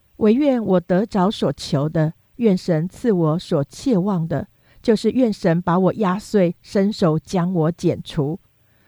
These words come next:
我因没有违弃那圣者的言语，就仍以此为安慰，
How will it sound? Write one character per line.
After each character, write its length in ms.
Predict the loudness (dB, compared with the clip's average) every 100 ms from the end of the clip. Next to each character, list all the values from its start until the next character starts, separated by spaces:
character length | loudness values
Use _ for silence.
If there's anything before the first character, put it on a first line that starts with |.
| _ -2
我 140 | -2
因 240 | 0 0 0
没 280 | 0 0
有 120 | 0 0
违 240 | 0 0
弃 280 | -2 -4 -2
那 200 | 0 -2
圣 300 | -2 -2 0
者 160 | 0
的 160 | 0 0
言 260 | 0 0 0
语， 260 | 0 0 -4 _
就 200 | 0 2 4
仍 260 | 2 2 2
以 180 | 0
此 320 | 0 -4 -2 0
为 240 | 0 -2
安 280 | -2 -2 2
慰， 260 | 2 0